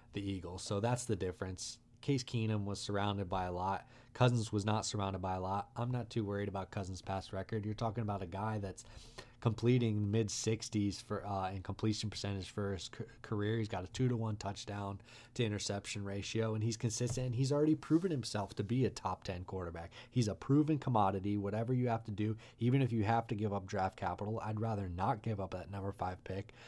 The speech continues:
but to give it up for a proven quarterback who's gonna be, yeah, thirty years old, but he's still got a solid six, what, six to eight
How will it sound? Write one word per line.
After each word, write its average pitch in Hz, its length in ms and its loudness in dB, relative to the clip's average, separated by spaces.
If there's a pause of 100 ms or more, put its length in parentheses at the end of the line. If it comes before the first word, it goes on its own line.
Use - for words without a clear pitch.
(240)
but 104 180 0
to 110 80 0
give 110 260 4
it 110 120 4
up 120 260 0 (260)
for 104 200 2
a 87 40 0
proven 120 500 6
quarterback 117 460 2
who's 110 220 4
gonna 123 160 2
be, 123 100 2
yeah, 113 300 2 (160)
thirty 120 260 6
years 113 300 4
old, 104 260 2
but 95 180 -2
he's 123 220 2
still 117 240 6
got 110 480 2
a 104 80 -4
solid 110 560 2 (360)
six, - 720 0
what, 104 220 0
six - 440 2
to - 140 -2
eight 117 380 2